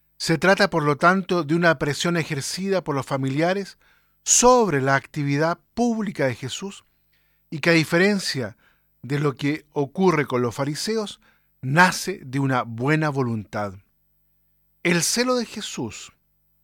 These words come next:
por cumplir su misión ni siquiera fue comprendido entonces por los de su casa, sus propios familiares, que no acaban de superar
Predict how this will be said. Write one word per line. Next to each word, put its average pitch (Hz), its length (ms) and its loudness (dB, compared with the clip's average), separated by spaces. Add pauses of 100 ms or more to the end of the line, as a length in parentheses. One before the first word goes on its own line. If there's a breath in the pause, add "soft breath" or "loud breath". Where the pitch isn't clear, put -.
(600)
por 151 180 -2
cumplir 156 420 -2
su 165 140 -4
misión 190 480 -2
ni 165 140 0
siquiera 196 480 0
fue 165 160 -4
comprendido 156 840 -2
entonces 202 800 -4 (580)
por 156 160 2
los 143 180 0
de 123 120 -4
su 110 200 -10
casa, 165 540 0 (300)
sus - 240 -10
propios 165 520 0
familiares, 151 720 -2 (640)
que 160 100 2
no 160 120 6
acaban 175 380 6
de 151 100 0
superar 147 600 0